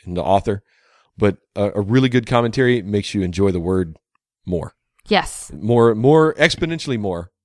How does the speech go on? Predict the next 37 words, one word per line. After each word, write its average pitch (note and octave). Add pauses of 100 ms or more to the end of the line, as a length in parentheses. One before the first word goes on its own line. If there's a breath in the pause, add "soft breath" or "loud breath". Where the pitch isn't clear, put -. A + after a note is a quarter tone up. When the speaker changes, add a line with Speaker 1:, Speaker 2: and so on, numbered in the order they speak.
Speaker 1:
than G#2
you G#2+
enjoy G#2
reading G2
the F2
author. F#2
Like, F2
I C3
like C#3 (420)
Kent A#2
Hughes, B2 (320 soft breath)
but A2
Kent C#3
Hughes A#2+
is F#2+
making G#2
me F#2
enjoy F#2
the E2+
word E2+
more C2 (400)
in F2
the E2
Bible. D#2+
So F#2
I, G#2
I A2+
just, A2 (420)
I D#2+ (200)
absolutely A2+ (480)
cannot A#2
recommend G2
this F2
high F2+
enough. - (180)
Speaker 2:
Very F#4
cool. E3